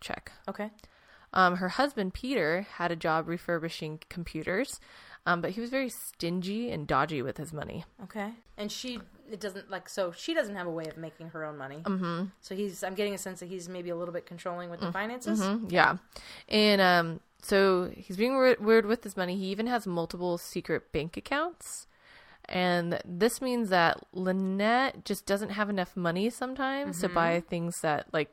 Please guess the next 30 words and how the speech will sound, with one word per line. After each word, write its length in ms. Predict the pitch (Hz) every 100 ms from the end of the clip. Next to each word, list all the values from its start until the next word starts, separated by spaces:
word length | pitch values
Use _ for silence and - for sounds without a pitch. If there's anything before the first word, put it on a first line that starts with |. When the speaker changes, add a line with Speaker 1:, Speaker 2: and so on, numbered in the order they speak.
| _
Speaker 1:
groceries 600 | - 165 143 - 160 180
and 120 | 190
stuff. 260 | - 202 233
Speaker 2:
Well, 240 | 370 453 214
Michael's 400 | 240 - 494 330
is 160 | 285
expensive. 640 | 294 - 220 285 - - -
Speaker 1:
Yeah. 180 | 185 190 - -
Speaker 2:
So. 280 | 170 170 302
Speaker 1:
<laughs> 60 | 311 - 320 - 311 440 554 571 415 -
Um, 420 | 220 214 190 -
so 180 | - 226
she 200 | - 240
has 160 | 254
to 80 | 262
borrow 440 | 208 165 165 180 175
money 260 | 160 160
from 200 | 165 170
her 180 | 165 156
family 500 | - 156 151 147 120
on 160 | 143 165
several 320 | 156 - -
occasions. 600 | - - 165 - 175 -
Speaker 2:
Okay. 240 | 170 - 165 - -
Speaker 1:
So 160 | - 202
Lynette 380 | 208 220 247 196
just 580 | - 196 196 - - 196
believes 280 | 190 185
that 140 | 180 -
Peter 500 | - 185 185 185